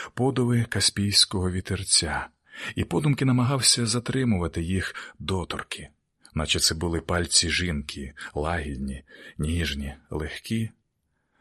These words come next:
А час непомітно спливав, підштовхуючи сонце до вечора, до заходу. І ще в дрімоті я відчув вітер, що наближався, хоча до нього було ще далеко. Просто морський вітерець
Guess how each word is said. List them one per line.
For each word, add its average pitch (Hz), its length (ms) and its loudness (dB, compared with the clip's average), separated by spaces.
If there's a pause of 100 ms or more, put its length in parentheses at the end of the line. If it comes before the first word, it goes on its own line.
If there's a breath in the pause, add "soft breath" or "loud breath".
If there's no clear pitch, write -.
(120)
А 101 140 8
час 180 340 6
непомітно 123 600 6
спливав, 80 720 2 (720 loud breath)
підштовхуючи 123 800 2
сонце 101 480 4
до 90 140 2
вечора, 80 640 -2 (200)
до 82 180 0
заходу. 71 560 -4 (800 loud breath)
І 117 100 2
ще - 200 2
в 147 80 -2
дрімоті 147 480 2
я 110 80 4
відчув 123 520 -2 (180 loud breath)
вітер, 107 520 -2
що - 180 -4
наближався, 73 800 -2 (360 loud breath)
хоча 104 340 0
до 139 120 2
нього 139 280 2
було 127 460 2
ще - 240 0
далеко. 123 540 -2 (520 soft breath)
Просто 104 400 4
морський 95 420 4
вітерець 104 540 4